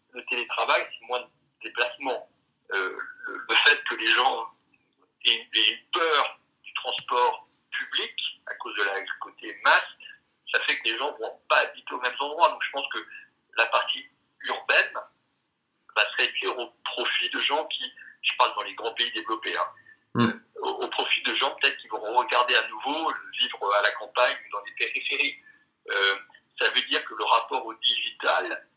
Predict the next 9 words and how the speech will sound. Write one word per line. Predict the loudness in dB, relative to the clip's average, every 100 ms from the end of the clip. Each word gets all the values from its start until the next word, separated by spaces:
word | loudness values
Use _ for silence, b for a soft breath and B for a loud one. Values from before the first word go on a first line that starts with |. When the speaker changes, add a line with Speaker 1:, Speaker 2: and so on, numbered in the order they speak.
| _ _ _ -10
Speaker 1:
euh, | -8 -8 -14 -16 -16 -16 _ _ _ _ _ -4
va | -2
aussi | 2 4
changer. | 4 4 2 0 -4 _ _ -12
Donc | 0
oui, | 4 4 2 0
oui, | -2
le | 0
covid | 0 2 2